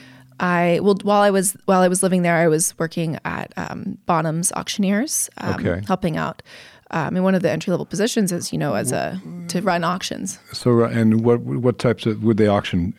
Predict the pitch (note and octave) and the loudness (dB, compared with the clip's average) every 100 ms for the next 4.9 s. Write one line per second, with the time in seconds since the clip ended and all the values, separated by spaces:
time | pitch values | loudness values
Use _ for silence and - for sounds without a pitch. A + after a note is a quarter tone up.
0 | - G#2+ A#2 C3 D#3+ B2+ F2+ F#2 - - | 0 2 4 4 4 2 0 -4 -8 -8
1 | A#2 F#2 A#3+ A#3+ A#3 A#3 A3+ - A#3+ B3+ | -6 -2 2 4 4 4 4 6 6 6
2 | G#3+ A3 A3 B2 A#3+ A2 A3+ - G#3 G3 | 4 2 4 4 6 4 4 4 4 4
3 | G#3 F#3+ F#3+ F#3+ F#3+ F#3 F#3 E3+ E3+ F#3 | 6 6 2 0 0 0 0 0 0 0
4 | F3 F3 E3+ F#3+ F3+ - - - | 0 0 -4 -2 -4 -2 -4 -4